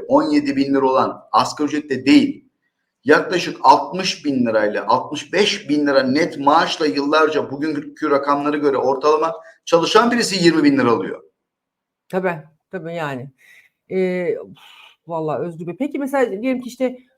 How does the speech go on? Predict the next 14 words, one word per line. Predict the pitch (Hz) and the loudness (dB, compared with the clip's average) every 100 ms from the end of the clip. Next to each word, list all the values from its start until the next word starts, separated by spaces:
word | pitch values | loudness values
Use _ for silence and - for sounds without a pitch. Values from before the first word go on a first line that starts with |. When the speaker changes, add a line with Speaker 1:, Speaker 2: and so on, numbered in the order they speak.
| - | -4
Speaker 2:
e, | 196 196 | 0 0
bir | 226 | 0
on | - 254 | 2 2
iki | 247 240 | 0 -2
bin | 226 226 | 0 4
lira | 220 208 | 6 6
alan, | 190 175 170 - | 4 2 0 -4
kendi | 190 180 196 | -6 -4 -4
maaşı | 180 180 190 | -4 -6 -8
on | 190 | -8
iki | 185 180 | -8 -10
bin | 170 170 | -12 -8
lira | 165 | -6
olan, | 147 147 139 143 | -4 -4 -6 -10